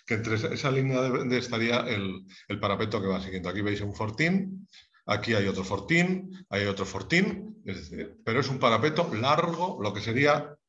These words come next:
¿Por qué hacen aquí un parapeto? Porque estamos en la sierra. Si no, si estuviéramos en el Jarama o estuviéramos, eh, lo que harían es excavar una trinchera en el,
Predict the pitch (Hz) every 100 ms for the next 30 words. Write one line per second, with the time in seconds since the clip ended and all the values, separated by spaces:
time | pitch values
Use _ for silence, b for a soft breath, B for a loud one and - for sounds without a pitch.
0 | _ - 135 107 175 185 160 175 160 147
1 | 185 110 101 95 127 120 98 80 92 107
2 | 76 76 - b b b - 123 170 -
3 | - B - 113 113 123 135 117 104 -
4 | 113 101 101 95 - 107 135 113 98 92
5 | 104 120 113 101 - - B B - 107
6 | 101 98 95 113 104 101 104 120 139 156
7 | 143 123 127 - - - 110 - 104 113
8 | 110 117 113 107 101 123 120 - 110 92
9 | 78